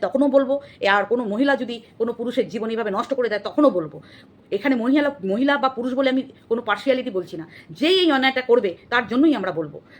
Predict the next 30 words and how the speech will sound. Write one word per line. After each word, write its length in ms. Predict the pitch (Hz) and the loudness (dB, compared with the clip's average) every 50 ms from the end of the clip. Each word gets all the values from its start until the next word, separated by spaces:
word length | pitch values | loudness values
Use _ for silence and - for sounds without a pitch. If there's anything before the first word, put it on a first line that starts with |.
| - - | -10 -8
তো 100 | 208 208 | -8 -6
এইরকম 360 | - 214 247 277 277 311 269 | -2 0 0 2 2 2 2
করার 240 | - 226 240 277 285 | 0 2 2 4 4
আগে 200 | 254 208 220 - - - - - | 2 2 -2 -8 -10 -16 -12 -8
আমার 200 | - 240 254 240 | -4 -2 -2 -2
মনে 160 | 220 247 277 | 0 2 2
হলো 280 | 285 269 226 240 - - - - 175 | 2 4 2 0 -2 -6 -18 -10 -4
যে 140 | 196 226 | -4 -2
তোকে, 360 | 220 - 240 240 262 220 226 - - _ - - | 0 0 0 0 0 -2 -2 -4 -10 _ -14 -12
উম, 140 | 196 202 | -8 -8
মানে 160 | 208 214 233 233 | -6 -6 -6 -6
কি 160 | 233 294 294 | -6 -2 2
বলবো, 280 | 233 240 226 226 202 | 2 2 2 2 -2
তোকে 280 | 190 220 214 277 269 247 208 165 | -2 -2 2 2 2 2 2 -2
যত 200 | 151 214 208 - | -6 -6 -2 -2
বলবো 280 | 277 202 240 247 240 269 | 0 0 0 0 0 -2
তত 200 | 262 214 214 - | -4 -4 -4 -4
কম 240 | 269 277 220 196 190 | -2 2 2 0 0
হবে। 220 | 170 165 156 160 - - - - - - | -2 -8 -10 -12 -14 -16 -20 -12 -4 -4
তোকে 160 | 233 233 262 | -2 -2 0
যারা 180 | 247 233 247 247 - | 2 2 0 0 -2
সাপোর্ট 260 | 220 196 262 269 - | -4 -2 -2 0 0
করে 140 | 269 277 311 | 2 2 2
না, 200 | 302 254 - - - - - - | 2 0 -2 -6 -14 -16 -8 -4
তুই 100 | 269 262 | -4 -4
সেই 340 | - - - 233 247 294 285 | -6 -6 -4 -2 -2 -2 -2
সাপোর্ট 440 | - - 233 214 220 311 294 - | -2 -2 -2 0 0 -2 -4 -2
নিয়ে, 180 | 277 226 208 196 - - | -2 -4 -4 -6 -6 -4
সেই, 180 | 277 311 302 | -2 -2 -4
আহ, 340 | 294 - - - 196 202 | -4 -6 -8 -8 -6 -6